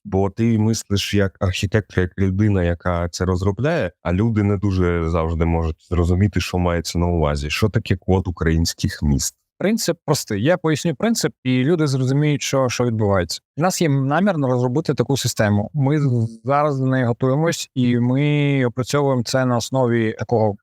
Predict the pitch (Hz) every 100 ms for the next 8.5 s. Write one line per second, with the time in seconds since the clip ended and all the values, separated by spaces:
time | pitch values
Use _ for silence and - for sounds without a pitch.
0 | _ 113 127 135 139 - 233 175 131 123
1 | 113 110 98 98 107 110 - _ _ _
2 | 143 202 180 185 139 135 139 123 131 -
3 | - - _ 135 131 - 220 160 147 139
4 | 127 117 104 101 - - 110 180 190 180
5 | 156 - - - 123 120 - 165 165 -
6 | _ 180 165 165 151 117 110 98 101 117
7 | 147 151 123 123 101 92 113 123 123 135
8 | 127 113 113 113 101